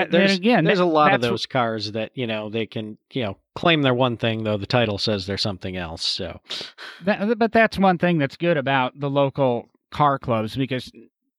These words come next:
Speaker 1: her, for example, she, you know, I harassed her this week in, on Facebook because they had a picture of her newly turned sixteen-year-old son or newly licensed sixteen-year-old son. The son was newly licensed. He wasn't a new son.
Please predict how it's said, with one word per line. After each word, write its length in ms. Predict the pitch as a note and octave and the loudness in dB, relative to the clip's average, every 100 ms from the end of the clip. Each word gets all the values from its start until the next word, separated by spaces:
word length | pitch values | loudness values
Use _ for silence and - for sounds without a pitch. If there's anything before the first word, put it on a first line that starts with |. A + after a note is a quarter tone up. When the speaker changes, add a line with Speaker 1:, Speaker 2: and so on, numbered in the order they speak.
| _ _ _ | _ _ _
Speaker 1:
her, 340 | - F#3+ F#3+ | 0 2 2
for 240 | - D3+ | 2 0
example, 760 | C3 A#2+ B2 A#2 B2 B2 A#2+ G#2+ _ _ _ _ _ _ | 0 -2 -6 -6 -6 -6 -8 -10 _ _ _ _ _ _
she, 500 | - F3 E3+ E3 _ - | -6 -4 -4 -6 _ -8
you 60 | C#3 | -2
know, 60 | |
I 140 | C3+ C#3+ | 0 2
harassed 500 | D3 C#3+ C#3 C#3 - | 2 4 4 2 -2
her 260 | C#3+ C3+ | -2 0
this 260 | C3 B2+ - | -2 -6 -6
week 260 | C#3+ C#3 C3+ | -4 -4 -4
in, 100 | B2 | -6
on 180 | C#3+ C3 | -4 -4
Facebook 600 | - C#3 C3 - C#3+ C3+ - | -2 -2 -2 -4 -4 -4 -4
because 500 | C3+ - C3+ B2+ A#2+ | -8 -4 -2 -2 -2
they 120 | C3+ | 0
had 120 | C3+ C3+ | 2 0
a 40 | |
picture 400 | - D3 - C#3 | 0 -2 2 2
of 80 | B2+ | 4
her 260 | B2+ A#2+ - _ - | 2 0 -6 _ -4
newly 360 | C#3 E3+ D#3 | 2 4 4
turned 300 | C3+ D#3 C#3+ | 4 2 2
sixteen-year-old 800 | D3+ - - D3+ D3 C#3 C#3 B2 | 0 -2 2 4 4 4 4 2
son 400 | - D3+ D3 C#3+ | 0 4 4 4
or 100 | B2+ | 4
newly 320 | C3+ C#3+ C3+ | 2 2 2
licensed 480 | B2+ D3 C#3 C3 A#2+ | 2 0 0 -4 -4
sixteen-year-old 760 | C3+ - D3 C3 B2+ B2 A#2+ | -8 -6 -2 0 0 0 0
son. 480 | G#2+ C#3+ C#3 A#2 A2+ C3+ | -2 0 2 2 0 -6
The 100 | A#2 | -10
son 240 | A2+ C3+ B2 | -4 -2 -2
was 140 | A2 | -2
newly 280 | A#2+ A#2 A#2 | -2 -2 -2
licensed. 480 | A2+ A2+ G#2 G#2+ - | 0 0 -2 -8 -8
He 80 | G#2 | -8
wasn't 340 | A2+ G#2+ A2 | -8 -6 -6
a 40 | |
new 220 | A2 G#2+ G2+ | -4 -6 -8
son. 340 | - G2 - | -8 -10 -10